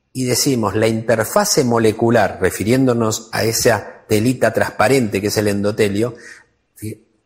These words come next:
fíjate esto lo que quiero transmitir, la interfase molecular, el endotelio, la parte interna de las arterias, es la interfase molecular, Pablo,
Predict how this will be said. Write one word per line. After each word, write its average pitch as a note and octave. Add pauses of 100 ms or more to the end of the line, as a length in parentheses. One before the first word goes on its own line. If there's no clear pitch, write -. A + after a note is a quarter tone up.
fíjate A#2
esto -
lo G#2
que -
quiero A#2
transmitir, G#2 (300)
la A#2
interfase B2
molecular, A2+
el G2
endotelio, F#2+
la F#2+
parte B2
interna A#2
de G#2
las G2+
arterias, C3+ (260)
es -
la C3+
interfase C3
molecular, A2
Pablo, D#3+